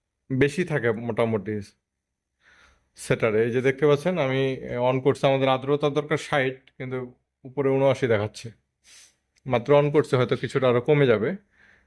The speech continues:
অর্থাৎ ওখানে আর্দ-, আর্দ্রতা আপনার প্রয়োজন হলে পানি দিবেন, প্রয়োজন না হলে পানি দিবেন না। এটা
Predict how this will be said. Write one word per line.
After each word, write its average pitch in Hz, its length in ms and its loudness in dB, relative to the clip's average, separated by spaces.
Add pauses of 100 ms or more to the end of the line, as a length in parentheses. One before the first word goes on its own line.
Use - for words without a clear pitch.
(160)
অর্থাৎ 185 240 2
ওখানে 175 300 2
আর্দ-, 165 220 0
আর্দ্রতা 156 680 2 (420)
আপনার 143 240 -2
প্রয়োজন 165 400 6
হলে 151 200 4
পানি 139 260 -2
দিবেন, 165 320 -2
প্রয়োজন 139 320 0
না 131 140 0
হলে 185 280 -2 (160)
পানি 113 220 0
দিবেন 104 240 0
না। 95 120 -10 (3250)
এটা 185 420 4